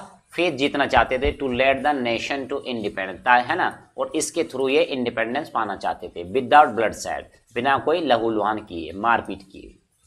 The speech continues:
The activists, however, wanted to follow a revolutionary path and make it a militant organization। ठीक है,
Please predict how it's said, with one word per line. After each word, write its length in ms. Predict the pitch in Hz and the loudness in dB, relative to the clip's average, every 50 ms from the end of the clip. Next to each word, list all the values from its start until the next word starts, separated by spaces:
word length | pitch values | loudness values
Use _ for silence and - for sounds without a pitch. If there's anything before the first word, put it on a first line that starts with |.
| _ _ - - - - - - - | _ _ -20 -20 -20 -20 -20 -8 -2
The 100 | - - - - | -2 2 4 6
activists, 500 | 143 - - - 156 147 170 170 151 - | 4 4 4 0 0 2 2 2 0 2
however, 380 | - 127 127 131 139 139 151 147 135 123 | 4 4 6 6 6 4 4 2 4 4
wanted 400 | 123 127 123 110 - 139 131 - | 4 4 4 2 -2 -2 -2 -2
to 80 | 131 127 - - - | -4 -6 -6 -4 0
follow 240 | 139 131 123 123 127 131 - | 2 2 4 4 2 2 4
a 120 | 135 135 | 2 2
revolutionary 680 | 131 120 120 113 120 123 123 123 123 123 123 139 139 139 135 - | 2 2 0 2 2 2 2 0 -2 -4 -4 -4 -4 -4 0 4
path 260 | 123 123 127 127 - 120 | 4 4 4 4 0 -2
and 200 | 117 117 113 107 113 | -4 -2 -2 -2 -2
make 320 | 120 120 113 - - - 139 | -2 -4 -6 -8 -6 -6 -6
it 160 | 147 - - - - | -6 -6 -12 -8 -6
a 100 | 120 127 120 | -4 -4 -2
militant 520 | 107 104 104 104 107 131 139 143 143 - 98 | -2 -4 -4 -4 -4 -4 -6 -6 -6 -8 -8
organization। 920 | 95 92 90 90 92 90 87 90 90 87 85 80 - 92 87 80 80 - - _ _ _ - - - _ _ | -8 -8 -8 -10 -10 -10 -10 -10 -10 -12 -12 -12 -12 -14 -14 -14 -14 -16 -20 _ _ _ -20 -20 -20 _ _
ठीक 140 | 139 - 123 | -4 -2 -2
है, 100 | 107 | -2